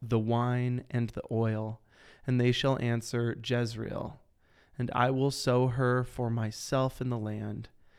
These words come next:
and I will have mercy on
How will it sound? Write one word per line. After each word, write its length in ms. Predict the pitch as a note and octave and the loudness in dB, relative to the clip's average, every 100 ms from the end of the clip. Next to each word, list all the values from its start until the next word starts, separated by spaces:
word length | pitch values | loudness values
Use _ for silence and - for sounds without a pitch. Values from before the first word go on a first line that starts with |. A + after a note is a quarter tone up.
| _ - | _ -6
and 120 | B2+ | -2
I 100 | C3+ | 2
will 120 | C3+ | 2
have 200 | B2 B2+ | 2 2
mercy 800 | A#2 A#2 B2+ C#3 - C#3+ C#3 C#3+ - - _ B2 | 2 2 4 2 0 -2 -2 -4 -10 -20 _ -2
on 480 | A#2+ A#2 A2+ A2 | 0 2 2 0